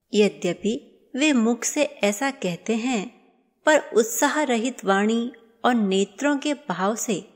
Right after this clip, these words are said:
स्पष्ट दिखाई देता है कि वे पुत्र के मुकाबले में पुत्री के जन्म को कुछ भी प्रसन्नता का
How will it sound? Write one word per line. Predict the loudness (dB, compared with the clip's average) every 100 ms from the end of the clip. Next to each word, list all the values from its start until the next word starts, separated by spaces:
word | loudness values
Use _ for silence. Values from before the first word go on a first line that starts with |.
| _ _ _ -12
स्पष्ट | -8 0 2 2 -2
दिखाई | -2 -4 -2 -2 0
देता | 0 -2 0 -2
है | -2 -4 -6 -16 _ _ _ _ -2
कि | 0
वे | 2 -2
पुत्र | -2 -2 -2 0 -4
के | -2 -2
मुकाबले | 0 0 0 2 2 2 0
में | 0 0 -2 -8 -20 _ _ -4
पुत्री | -4 -2 -6
के | -2 -4 -2
जन्म | -2 0 -2
को | -4 -6 -6 _ _ _
कुछ | -6 -6
भी | -4 -6
प्रसन्नता | -2 -4 -2 -2 -2 -2 -6
का | -4 -4